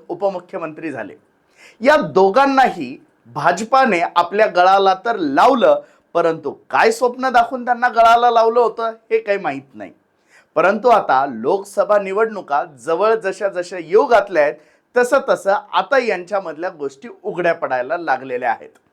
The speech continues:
नेमकं काय होतंय जाणून घेऊया या व्हिडिओच्या माध्यमातून. मी डॉक्टर महेश, आपण बघत आहात गोष्ट छोटी पण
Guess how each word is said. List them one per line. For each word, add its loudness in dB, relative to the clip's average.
नेमकं 2
काय 4
होतंय -2
जाणून -4
घेऊया -4
या -2
व्हिडिओच्या -6
माध्यमातून. -8
मी -16
डॉक्टर -6
महेश, -2
आपण -4
बघत -2
आहात 2
गोष्ट 2
छोटी -6
पण 0